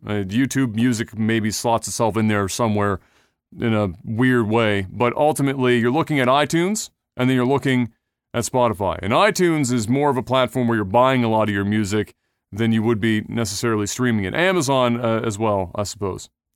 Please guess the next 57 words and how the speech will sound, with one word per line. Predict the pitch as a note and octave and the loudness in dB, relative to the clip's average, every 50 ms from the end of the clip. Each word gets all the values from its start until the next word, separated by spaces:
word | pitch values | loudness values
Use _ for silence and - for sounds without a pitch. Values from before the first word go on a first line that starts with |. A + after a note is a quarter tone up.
| _ | _
with | - G#2 F#2+ | -12 -6 -4
their | A#2 A2 | -4 -2
Amazon | A2+ A2 A2 A2 F#2+ G2+ G2+ G2 F#2+ F#2+ - | 0 0 0 0 -2 -2 -4 -4 -4 -6 -8
Music. | - A2 G#2+ G#2 F#2 F#2+ - - _ _ _ _ _ _ _ _ _ _ _ _ _ _ _ _ _ _ _ _ _ _ _ _ - | -6 -4 -4 -4 -6 -8 -12 -14 _ _ _ _ _ _ _ _ _ _ _ _ _ _ _ _ _ _ _ _ _ _ _ _ -2
But | C3 | -2
it's | C3+ A#2 | -2 -2
expensive, | C#3+ B2+ - E3 G3+ G#3 E3+ F3+ F#3+ E3+ | -2 -4 0 0 0 0 2 2 0 0
and | E3+ D3+ | 0 -2
Spotify | - F3 E3+ E3+ E3 C#3 D#3+ D#3 C#3+ | 0 0 2 2 2 2 0 0 0
struggled | - - D#3 D3+ D3 C#3+ B2 | 0 0 0 0 2 0 0
a | G#2+ | 0
bit. | G#2 G#2 F#2 - _ - | 0 -2 -2 -2 _ -2
I | - B2+ B2+ | 0 0 0
guess | A#2 D3 E3+ - - - | 2 2 2 0 0 0
this | E3+ E3 - | -2 -2 -2
is | D#3+ C#3+ A#2 | -2 -4 -4
one | A#2 A#2+ C#3+ D#3 D#3 | -2 0 0 0 0
of | D3 A#2 | 0 0
their | C#3 C#3+ C#3 | 2 2 2
new | C3+ C#3 C#3+ | 2 2 2
methods | C#3 C3+ C3+ C3 - C#3 A#2+ - | 2 2 0 0 -2 -4 -6 -4
for | - B2+ A#2 | -6 -6 -4
trying | - B2+ B2 B2 B2 A#2+ | 0 0 2 2 2 0
to | - A#2+ A#2+ A#2 A#2 - - | 0 0 0 0 0 0 2
up | A#2+ A#2+ - - | 0 0 0 -2
their, | A#2 G#2+ A2+ A2+ A2 A2 G#2+ G#2+ G#2 F#2 _ _ _ _ _ _ _ _ _ _ _ - | -4 -2 0 2 2 2 2 0 -2 -4 _ _ _ _ _ _ _ _ _ _ _ -8
uh, | - G#2 G#2 G#2 | -4 -2 -2 0
their | G2 G#2+ | 0 0
margins | G2+ A2+ B2+ C3 B2+ A2 A#2 G#2+ F#2+ | 0 2 2 2 2 2 0 -2 0
in | G#2 G#2+ | -2 -2
that, | G#2 G2+ - - | -2 -2 -4 -2
in | A#2 A2 | -2 0
that | A2 A2 | 0 0
regard. | A2 A2 G2+ F#2 G2+ F#2 E2+ - _ _ - - - | -2 -2 -2 -2 -2 -2 -2 -4 _ _ -20 -8 -2
I | - G#3 G#3+ C4+ A#3 | 2 4 4 4 2
just | G#3+ A#3+ - - | 0 -2 -2 0
personally | G#3+ G#3+ G#3 - G#3 G3 | 2 2 2 2 0 0
wish | F3 G3 F#3 C3+ | 2 2 2 2
it | D#3 | 0
didn't | D#3 F3 F3 E3+ | -2 -2 0 0
come | E3+ E3+ E3+ | 0 0 2
at | E3 D#3+ B2+ | 0 0 0
the | D3+ C#3+ | 0 -2
expense | C3+ - - - F3 E3+ D#3+ D3+ - - _ _ _ _ _ _ _ _ _ - | 0 -2 -2 -2 0 0 0 0 -4 -6 _ _ _ _ _ _ _ _ _ -2
of | C#3 B2+ A#2+ | -2 0 2
the | C#3+ | 4
artists, | D3+ E3 D#3+ C3 G#2 - - | 4 4 4 2 0 -2 -2
'cause | - C3+ A2 | -4 -2 0
the | D3 E3 | 2 2
artists | F#3+ G3 F3+ - - | 2 2 2 2 2
are | E3+ E3+ | 2 2
already | E3+ E3+ D#3 D3 | 4 2 2 2
getting | A#2+ D#3+ D#3 D3+ | 0 0 0 0
kinda | B2+ C#3+ C#3+ C#3 | 0 0 0 0
boned | A#2 G#2 C3+ C#3 C#3 C3 | 0 0 0 2 2 2
on | C3 B2+ A2+ | 2 0 -2
Spotify. | - - B2 A#2+ A2+ G#2 G2 F#2+ E2 E2 - | 0 0 0 0 0 0 -2 -4 -6 -6 -10